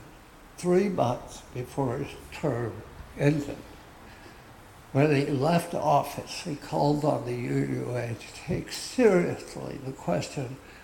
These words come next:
of how our policies, practices, leadership, and culture systemically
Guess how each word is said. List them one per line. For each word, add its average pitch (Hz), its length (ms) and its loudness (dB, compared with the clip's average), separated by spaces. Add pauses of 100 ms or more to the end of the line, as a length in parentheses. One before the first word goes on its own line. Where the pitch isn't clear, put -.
(120)
of 139 140 -4
how 143 260 4
our 131 220 0 (100)
policies, 151 880 2 (240)
practices, 143 800 -2 (680)
leadership, 151 800 2 (720)
and 127 260 -4
culture - 600 2 (280)
systemically - 1600 -2